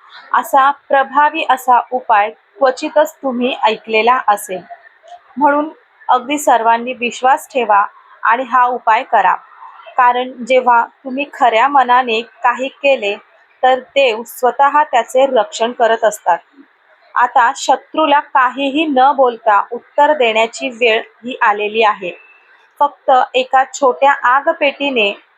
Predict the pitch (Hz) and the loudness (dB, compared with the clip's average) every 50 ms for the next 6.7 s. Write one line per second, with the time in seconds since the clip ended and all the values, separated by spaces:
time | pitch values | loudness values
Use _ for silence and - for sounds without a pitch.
0 | _ _ _ - 262 247 262 269 277 277 - 262 226 220 - - - 262 262 269 | _ _ _ -2 0 0 0 0 -2 -4 -4 -4 -4 -4 -2 -2 0 2 2 2
1 | - - 240 226 226 226 277 269 233 - - _ - 254 254 277 277 - - 277 | 2 0 0 0 0 -2 -4 -6 -6 -6 -10 _ 0 0 0 0 0 -2 -4 -4
2 | 262 254 254 262 262 262 240 190 - - - _ _ _ _ _ _ - 233 240 | -2 0 2 2 2 4 2 2 0 -2 -8 _ _ _ _ _ _ -4 -2 0
3 | 233 226 226 - 269 254 214 - - - _ _ _ _ - 233 254 247 285 311 | 0 0 0 0 0 0 0 0 -2 -8 _ _ _ _ -4 -4 -2 0 0 0
4 | 320 294 294 294 - 285 285 277 - 277 262 - - 220 226 - 277 285 285 269 | 2 0 -2 -2 -6 -8 -8 -2 -2 -2 0 2 0 -2 -2 -2 -4 -2 0 2
5 | 233 190 - - - - 262 247 240 233 277 262 247 247 254 262 - - 254 240 | 2 0 0 -4 -10 -10 -8 -8 -4 0 2 2 2 2 0 -2 -2 0 0 2
6 | 220 214 233 262 277 294 269 247 254 240 240 233 220 190 | 2 0 -2 -2 0 0 0 2 2 2 2 2 2 2